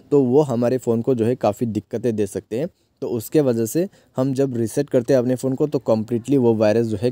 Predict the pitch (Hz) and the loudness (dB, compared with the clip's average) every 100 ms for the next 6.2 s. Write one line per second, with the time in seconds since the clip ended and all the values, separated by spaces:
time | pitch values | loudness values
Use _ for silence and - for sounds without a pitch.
0 | 131 101 104 113 113 117 117 143 110 104 | -2 -2 2 2 2 2 4 2 2 0
1 | 104 98 107 98 107 101 113 127 135 110 | -2 -6 -6 -4 -4 -4 -4 0 0 0
2 | 95 _ _ _ 135 131 147 117 127 123 | -6 _ _ _ -2 0 0 -2 -2 -4
3 | 117 131 120 - 117 110 131 135 147 151 | -2 0 0 -2 -2 2 2 2 2 0
4 | 113 123 - 113 131 131 143 - 107 104 | -2 -6 -2 0 2 2 0 -2 -8 -4
5 | 127 - 113 104 113 143 _ _ _ 104 | -4 -2 -2 0 -2 -4 _ _ _ -10
6 | - | -10